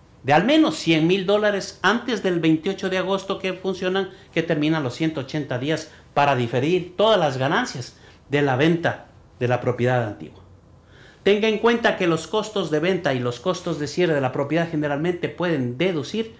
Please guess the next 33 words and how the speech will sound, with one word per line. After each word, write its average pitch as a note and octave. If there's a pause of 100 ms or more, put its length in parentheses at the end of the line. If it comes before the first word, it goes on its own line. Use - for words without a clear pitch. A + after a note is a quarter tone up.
(280)
los C3
montos D3
objetivos. A2+ (560)
Si -
Roberto A#3+
y A3+
su F#3+
esposa F#3+
vendieron D#3+
la C#3+
propiedad C#3+
por C#3+
ochocientos A#2
mil C3+
dólares F#2+ (280)
y C3+
sus B2+
costos D#3+
de A#2
venta C3 (580)
del G2
documento D#3+
de E3+
cierre C3+
fueron A#2+
de A#2
cuarenta A2
mil, C#3+ (480)
su G#3
precio G3+
de G3+
venta E3+
neto E3+